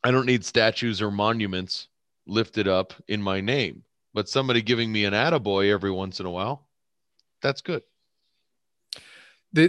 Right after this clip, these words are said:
Speaker 2: the other thing that I think is really difficult when it comes to humility, I think, I think a lot of the things that we've talked about are easy or easier, um, to achieve by being humble. I think the most difficult thing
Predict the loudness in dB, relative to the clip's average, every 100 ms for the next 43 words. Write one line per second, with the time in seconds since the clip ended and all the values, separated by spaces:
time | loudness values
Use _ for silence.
0 | 4 4 4 4 4 2 2 2 0 -2
1 | -2 -2 0 2 2 -2 -4 -6 -6 -6
2 | -6 -6 -6 -6 -4 -4 -4 -6 -6 -6
3 | -4 -4 -6 -16 -8 -6 -2 -2 -2 -2
4 | -2 0 -2 -2 -6 -6 -6 -6 -8 -6
5 | -6 -6 -4 -4 -2 -4 -10 _ _ -6
6 | -6 -6 -4 -4 -4 -6 -8 _ _ _
7 | _ _ 0 0 -2 -6 -4 -4 -4 -2
8 | -2 -4 -6 -10 _ _ _ _ _ _
9 | _ _ -12 -4 -2 -2 -4 -8 -12 -16
10 | _ _ _ _ -6 -4 -4 -6 -4 -2
11 | -4 -4 -6 -4 -4 -4 -4 -6 -8 -6
12 | -4 -6 -10 -14 _ -4 -2 -2 -2 0
13 | -2 -4 -4 -2 -2 -4 -2 -2 -4 -6
14 | -4 -4 -4 -8